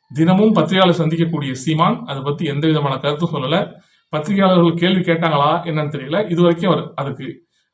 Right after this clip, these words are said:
ச-, தமிழிசை சவுந்தரராஜனுக்கு எதிர்ப்பு தெரிவித்து, அவருடைய கரு-, கருத்துக்கு எதிர்ப்பு தெரிவித்து, எந்த கருத்தையும் சொல்லாமல் மௌனம் காக்கிறார் இந்த சீமான். நம்ம நீண்ட நாளா சொல்லிட்டு இருக்கிறது உண்மைதான். அவர் வந்து, சீமான் என்பவர் நாக்பூரின் கைக்கூலி. நாக்பூர் ட-,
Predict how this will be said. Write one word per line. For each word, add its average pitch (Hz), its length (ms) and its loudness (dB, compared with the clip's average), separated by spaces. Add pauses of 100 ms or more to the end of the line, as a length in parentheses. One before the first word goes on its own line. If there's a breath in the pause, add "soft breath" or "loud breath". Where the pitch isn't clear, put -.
(160)
ச-, 151 80 -4
தமிழிசை 170 360 2
சவுந்தரராஜனுக்கு 156 400 4
எதிர்ப்பு 165 260 4
தெரிவித்து, 147 320 -2
அவருடைய 147 280 0
கரு-, 151 180 0
கருத்துக்கு 165 360 0
எதிர்ப்பு 160 220 0
தெரிவித்து, 143 320 -2
எந்த 180 340 4
கருத்தையும் 175 380 -2
சொல்லாமல் 143 520 -2
மௌனம் 165 320 0
காக்கிறார் 156 260 -2
இந்த 156 120 -4
சீமான். 123 400 -14 (760)
நம்ம 156 200 0
நீண்ட 214 240 4
நாளா 202 180 4
சொல்லிட்டு 170 340 2
இருக்கிறது 143 280 -4
உண்மைதான். 127 280 -4 (520)
அவர் 139 260 2
வந்து, 147 300 2
சீமான் 180 360 2
என்பவர் 151 560 -2 (220)
நாக்பூரின் 160 600 0 (580)
கைக்கூலி. 139 480 -6 (540)
நாக்பூர் 175 400 0
ட-, 147 220 -4